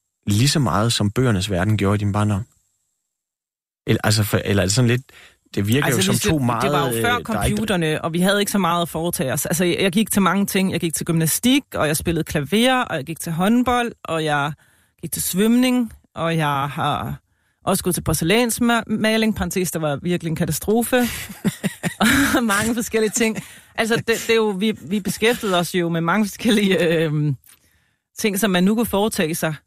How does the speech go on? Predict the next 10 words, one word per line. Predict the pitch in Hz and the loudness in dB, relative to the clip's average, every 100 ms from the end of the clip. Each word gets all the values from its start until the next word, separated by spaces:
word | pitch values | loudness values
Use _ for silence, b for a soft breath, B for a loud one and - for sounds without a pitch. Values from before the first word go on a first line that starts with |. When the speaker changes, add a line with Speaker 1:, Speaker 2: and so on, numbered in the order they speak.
| _ 135 | _ -4
Speaker 2:
øh, | 160 151 151 - | 0 0 -2 0
ude | 190 | -2
på | - 180 | 2 2
landet | 165 175 151 | 4 2 0
i, | 147 139 139 143 - _ | -2 -2 -2 -4 -8 _
i | 156 | -8
firserne, | - - 170 151 151 143 _ _ _ _ 165 | -6 -4 -2 0 -2 -2 _ _ _ _ -4
halvfjerdserne | - 170 190 170 | 0 2 2 0
og | 156 | 0
firserne. | 185 143 165 139 | -2 -2 -2 -2